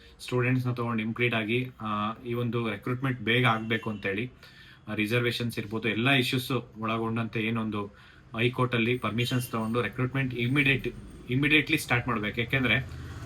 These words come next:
ವಯೋಮಿತಿ ಏಜ್ ರಿಲ್ಯಾಕ್ಸೇಷನ್ ಕೊಡೋದು ಇಂಪಾರ್ಟೆಂಟ್ ಅಲ್ಲ, ಇಮಿಡಿಯೇಟ್ ರಿಕ್ರೂಟ್ಮೆಂಟ್ ಸ್ಟಾರ್ಟ್ ಆಗ್ಬೇಕು ಪ್ರತಿಯೊಂದು ಇಲಾಖೆಯಿಂದನೂ. ಹಂಗಾಗಿ ಎಲ್ಲದಕ್ಕೂ ಸ್ಪಂದಿಸಿದ್ದಾರೆ ವಿದ್ಯಾರ್ಥಿಗಳಿಗೆ. ಯಾಕೆಂದ್ರೆ ಗೊತ್ತು ಎಷ್ಟು ಕಷ್ಟ ಇದೆ ಅಂತ ಹೇಳ್ಬಿಟ್ಟು. ಎಷ್ಟೋ ಜನ ಓದೋದೇ ಬಿಡು-, ಬಿಡ್ಬೇಕಂತ ಅನ್ಕೊಂಡಿದ್ದೀರಾ, ಮತ್ತೆ ಎಷ್ಟೊಂದ್ ಜನ ಪಾರ್ಟ್ ಟೈಮ್ ಕೆಲ್ಸ ಮಾಡ್ತಿದ್ದೀರಾ,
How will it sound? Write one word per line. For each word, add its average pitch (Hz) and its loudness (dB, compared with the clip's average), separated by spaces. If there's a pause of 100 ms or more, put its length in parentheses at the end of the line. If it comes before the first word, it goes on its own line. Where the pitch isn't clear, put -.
ವಯೋಮಿತಿ 160 6
ಏಜ್ 131 2
ರಿಲ್ಯಾಕ್ಸೇಷನ್ 143 0
ಕೊಡೋದು 139 0
ಇಂಪಾರ್ಟೆಂಟ್ 127 0
ಅಲ್ಲ, 113 0 (280)
ಇಮಿಡಿಯೇಟ್ 123 0
ರಿಕ್ರೂಟ್ಮೆಂಟ್ 151 0
ಸ್ಟಾರ್ಟ್ 117 0
ಆಗ್ಬೇಕು 92 -6 (420)
ಪ್ರತಿಯೊಂದು 139 2
ಇಲಾಖೆಯಿಂದನೂ. 127 4 (460)
ಹಂಗಾಗಿ 127 4
ಎಲ್ಲದಕ್ಕೂ 131 2
ಸ್ಪಂದಿಸಿದ್ದಾರೆ 139 2 (400)
ವಿದ್ಯಾರ್ಥಿಗಳಿಗೆ. 123 2
ಯಾಕೆಂದ್ರೆ 120 0
ಗೊತ್ತು 110 0
ಎಷ್ಟು - 0
ಕಷ್ಟ 123 2
ಇದೆ 127 8
ಅಂತ 120 2
ಹೇಳ್ಬಿಟ್ಟು. 101 -4 (100)
ಎಷ್ಟೋ 107 -2
ಜನ 113 -2 (600)
ಓದೋದೇ 131 4
ಬಿಡು-, 127 6
ಬಿಡ್ಬೇಕಂತ 123 2
ಅನ್ಕೊಂಡಿದ್ದೀರಾ, 110 0
ಮತ್ತೆ 107 -2
ಎಷ್ಟೊಂದ್ 120 -2
ಜನ 113 0
ಪಾರ್ಟ್ 110 0
ಟೈಮ್ 123 2
ಕೆಲ್ಸ 117 -4
ಮಾಡ್ತಿದ್ದೀರಾ, 104 -4